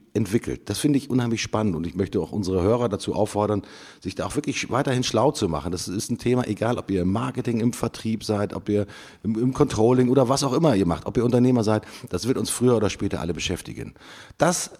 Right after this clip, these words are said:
allerdings gepaart mit einer Methodenkompetenz, wie du es eingangs gesagt hast, Stefan, das auch ergänzt durch den Mut, ja, den man aufbringen muss, um auch vielleicht mal unbequeme Fragen zu stellen,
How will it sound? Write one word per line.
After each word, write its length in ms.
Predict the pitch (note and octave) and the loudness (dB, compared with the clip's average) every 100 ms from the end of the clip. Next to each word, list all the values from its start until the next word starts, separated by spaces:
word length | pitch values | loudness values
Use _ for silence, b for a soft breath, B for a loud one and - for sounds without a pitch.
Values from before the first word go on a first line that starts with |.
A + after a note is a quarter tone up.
| _ _ - | _ _ 0
allerdings 580 | G#2+ G2 D3 G#3 - - _ - | 0 2 0 0 -6 -12 _ -6
gepaart 380 | - - A#2 G#2+ | 0 0 0 -2
mit 100 | F#2 | -2
einer 220 | F#2 - - | -2 -4 -8
Methodenkompetenz, 1120 | F2+ E3+ F3+ F2 - B1 - - E3 - - _ _ - | 0 2 2 0 -6 -10 -8 -8 -6 -8 -12 _ _ -10
wie 80 | D#2+ | -6
du 100 | - | -6
es 240 | - - | -8 -8
eingangs 320 | D#2 C#2+ C#2+ | -6 -6 -6
gesagt 300 | - C2 C2 | -8 -8 -8
hast, 60 | D#2+ | -8
Stefan, 440 | - F2+ B2 D#3 - B B B B | -8 -6 -4 -6 -10 B B B B
das 200 | A#2 B2 | 0 0
auch 260 | - A2 - - | 0 0 -2 -6
ergänzt 540 | G#2+ F#2+ B2 D#3 - - | -4 2 2 4 0 2
durch 180 | A2 G2 | 2 4
den 320 | G#2 F2+ B2+ | 2 2 4
Mut, 520 | E3 G3 A3 - - B B B | 6 6 4 2 -6 B B B
ja, 200 | E2+ B2 | 0 2
den 160 | B2 A#2+ | 4 4
man 160 | A2+ - | 4 4
aufbringen 640 | G#2 D#3 - A#2 A#2 B2 | 4 4 2 2 4 4
muss, 240 | C3 - | 4 0
um 180 | - A2 | 0 0
auch 120 | G2+ | 0
vielleicht 300 | - G2+ F#2+ | 0 0 0
mal 200 | F#2+ F#2+ - | -2 -2 4
unbequeme 600 | C#3+ E3 - - G2 F#2+ | 4 6 2 2 2 2
Fragen 520 | - A2 D#3+ C#3+ G#2 | 0 0 0 2 0
zu 120 | - | -2
stellen, 460 | D2 - D#2 F#2+ | -4 -2 -2 0